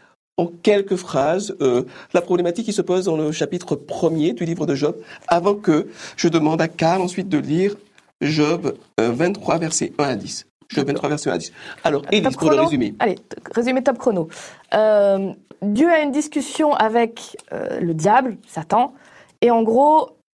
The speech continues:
Speaker 2: Satan accuse Dieu, lui dit, « Ce personnage-là, Job, qui t'aime beaucoup, qui respecte bien tout ce que tu as demandé, il le fait uniquement parce que t'es gentil avec lui, que tu lui donnes plein d'argent,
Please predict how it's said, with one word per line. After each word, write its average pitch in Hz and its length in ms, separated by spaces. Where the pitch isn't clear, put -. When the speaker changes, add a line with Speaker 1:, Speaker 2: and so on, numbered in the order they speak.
Speaker 2:
Satan - 840
accuse 285 320
Dieu, 262 140
lui 226 160
dit, « 294 280
Ce 349 460
personnage-là, 302 600
Job, 254 300
qui 294 140
t'aime 302 240
beaucoup, 277 440
qui 285 160
respecte - 400
bien 262 340
tout 262 160
ce - 60
que 269 80
tu - 120
as 226 80
demandé, 220 400
il 269 160
le 254 100
fait 320 360
uniquement 320 440
parce 302 180
que 330 80
t'es 294 180
gentil 294 360
avec 233 260
lui, 262 300
que 302 100
tu 277 200
lui 247 100
donnes 220 220
plein 311 160
d'argent, 247 460